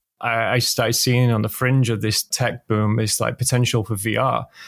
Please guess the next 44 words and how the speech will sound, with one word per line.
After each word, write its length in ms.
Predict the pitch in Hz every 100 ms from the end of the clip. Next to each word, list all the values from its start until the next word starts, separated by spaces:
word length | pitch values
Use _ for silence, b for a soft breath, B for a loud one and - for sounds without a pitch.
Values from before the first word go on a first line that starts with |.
| B B
I 140 | 123
got 200 | 139 147
a, 60 | 131
one 160 | 131 131
of 40 |
those 140 | 120
early 440 | 113 123 127 120 113
Oculus 420 | 110 - 131 131
kits 500 | - 127 - - - -
and 320 | 110 107 110
then 220 | 113 113
ordered 360 | - 117 113 101
the 100 | 101
Vive 420 | 107 113 123 120
when 100 | 113
that 160 | 113
was 140 | 135 131
coming 320 | 139 131 135
through 240 | 147 185 b b _ -
and 300 | 117 117 120
started 260 | 143 143
looking 300 | 120 135 135
at 140 | 117 120
that 220 | 113 113
stuff 440 | - 117 107 -
and 100 | 107
was 180 | 110 104
like, 220 | 107 110 -
"Well, 200 | 139 156
this 160 | 196
is 100 | 170
interesting, 500 | 151 170 156 - 123
but 120 | 113
I'm 100 | -
kind 240 | 123 139 156
of, 240 | 127 - -
I'm 120 | 147
always 200 | 190 -
skeptical 460 | - 143 143 131
when 120 | 107 107
it 80 |
comes 180 | 120 113
to 60 | 107
tech. 400 | - - -